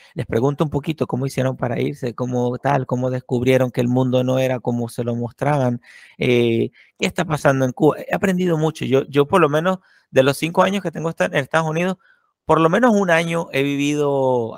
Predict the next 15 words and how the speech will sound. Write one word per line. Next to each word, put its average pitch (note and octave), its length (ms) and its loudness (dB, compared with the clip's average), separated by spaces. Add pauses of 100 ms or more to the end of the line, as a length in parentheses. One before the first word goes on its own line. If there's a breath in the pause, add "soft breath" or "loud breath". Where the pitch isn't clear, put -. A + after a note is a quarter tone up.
(120)
así B2+ 320 -4
sea E3 280 -2
remotamente, C3+ 800 -2
a C3 80 0
distancia, A#2+ 760 -6
la A#2 180 -4
realidad A2 340 -6
de A2+ 100 -8
Cuba E3+ 420 -2
y, C3+ 180 0
mm, A2+ 280 -6 (800)
este, A2 680 -4 (800 soft breath)
pues C3+ 140 -2
nada, D#3+ 420 4
eh, A#2 600 -2